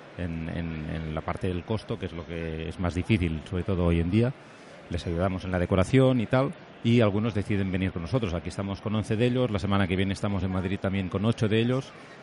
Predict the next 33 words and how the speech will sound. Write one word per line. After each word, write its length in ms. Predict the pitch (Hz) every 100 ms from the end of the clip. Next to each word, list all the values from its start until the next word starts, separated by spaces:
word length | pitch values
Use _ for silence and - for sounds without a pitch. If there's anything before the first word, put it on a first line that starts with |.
| - -
y 380 | 95 92 90 87 -
creo 160 | - 107
que 60 | 98
es 80 |
interesante 560 | 104 98 92 107 98 98
remarcarlo 560 | 92 90 82 117 104 107
porque 600 | 101 82 90 85 85 85
de 60 |
esta 220 | 92 104
forma, 520 | 95 101 101 101 101 -
ayudándoles, 680 | 95 95 104 101 104 107 104
pues 180 | 95 87
hacemos 300 | 101 98 95
el 100 | 87
salón 240 | 101 101
un 80 | 92
poco 180 | 90 95
más 160 | 90
grande, 420 | 90 107 110 113 147 - - - -
eh, 640 | 92 90 85 82 82 80 80
y, 260 | 92 87 85
bueno, 240 | 87 87 98
of-, 520 | 90 - - - -
ampliamos 500 | 98 87 104 107 107
la 80 | 98
oferta 420 | 92 117 101 95
a 40 | 87
la 80 | 82
gente 260 | 101 85
que 80 | 85
viene 160 | 87 85
aquí 240 | - 92
a, 280 | 85 78